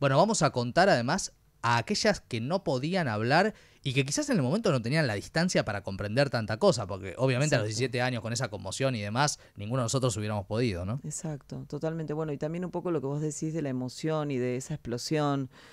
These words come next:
Speaker 2: de estas chicas que ahora para mí siguen siendo esas chicas, pero digo que hoy son mujeres,
Speaker 1: Sí.
Speaker 2: algunas de ellas tienen hijas de la misma edad o hijos de la misma edad que tenían ellas en ese
Speaker 1: Claro.
Speaker 2: momento.
Speaker 1: Claro.
Speaker 2: Yo creo también que esa emoción, eh,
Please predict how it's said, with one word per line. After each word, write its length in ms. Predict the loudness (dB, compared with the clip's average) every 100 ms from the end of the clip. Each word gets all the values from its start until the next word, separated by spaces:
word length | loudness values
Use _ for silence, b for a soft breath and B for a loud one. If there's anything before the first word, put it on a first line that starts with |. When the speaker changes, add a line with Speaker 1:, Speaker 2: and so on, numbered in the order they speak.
| B B B
Speaker 2:
de 120 | -2
estas 300 | -2 -2 -4
chicas 380 | 0 0 0 -4
que 140 | -2
ahora 320 | -2 2 0 -2
para 200 | -2 -2
mí 80 | -2
siguen 260 | -2 -2
siendo 220 | -2 -4
esas 200 | -2 -4
chicas, 380 | 0 -2 0 -6 -6
pero 140 | -6
digo 160 | -4 -4
que 80 |
hoy 60 | -6
son 160 | -6 -6
mujeres, 640 | -6 -2 0 0 -2 -6 -14
Speaker 1:
Sí. 160 | -12 -12 -10
Speaker 2:
algunas 320 | -6 -4 -2
de 60 | -4
ellas 180 | -6 -6
tienen 300 | -6 -4 -6
hijas 320 | -6 -6 -8
de 120 | -6
la 80 | -6
misma 260 | -4 -2 -2
edad 360 | 0 0 0 0
o 160 | 0
hijos 280 | -2 -4 -6
de 60 | -4
la 60 |
misma 260 | -4 -6 -4
edad 140 | -6 -4
que 100 | -6
tenían 340 | -6 -6 -4
ellas 380 | -4 -4 -6 -6
en 80 | -4
ese 100 | -2
Speaker 1:
Claro. 100 | -2
Speaker 2:
momento. 680 | -2 -2 -2 -2 -2 -4 -8 B B
Speaker 1:
Claro. 160 | B B B
Speaker 2:
Yo 80 | -14
creo 160 | -6 -2
también 260 | -2 -2 -4
que 60 |
esa 140 | -2 -2
emoción, 680 | -4 -8 -4 -4 -2 -6 -10 b b b b b -2
eh, 400 | 0 2 2